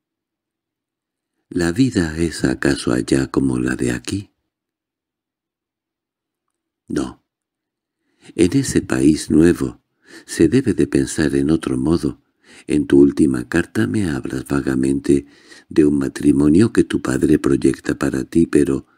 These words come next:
conozco tu carácter y no creo que comprometerás tu mano si no la estuviera también el corazón.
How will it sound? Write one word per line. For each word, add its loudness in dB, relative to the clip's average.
conozco -2
tu 0
carácter -2
y 0
no -2
creo 2
que 0
comprometerás -4
tu -2
mano 2
si 0
no 2
la 2
estuviera 0
también 0
el -6
corazón. -6